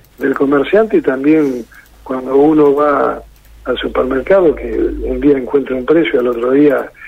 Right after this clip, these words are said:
encuentra otro precio, también la, la, a la masa asalariada, eh,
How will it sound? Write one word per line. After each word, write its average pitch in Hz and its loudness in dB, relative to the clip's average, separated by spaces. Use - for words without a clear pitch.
encuentra 131 -2
otro 127 -4
precio, 170 2
también 135 0
la, 127 2
la, 120 0
a 113 -4
la 120 -4
masa 135 0
asalariada, 135 2
eh, 113 -8